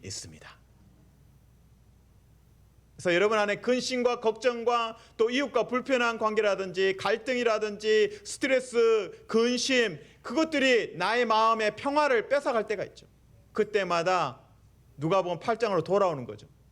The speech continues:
누가 하나님의 자녀된 나를 대적하겠는가? 누가 성도를 고발하겠는가?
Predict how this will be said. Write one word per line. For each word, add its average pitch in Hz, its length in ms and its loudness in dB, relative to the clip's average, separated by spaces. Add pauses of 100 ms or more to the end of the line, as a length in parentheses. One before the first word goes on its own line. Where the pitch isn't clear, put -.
(320)
누가 285 800 0 (1040)
하나님의 214 520 0
자녀된 180 480 -2
나를 147 500 -2 (600)
대적하겠는가? 160 720 -4 (1500)
누가 285 500 2
성도를 220 1160 0 (1120)
고발하겠는가? 208 880 -2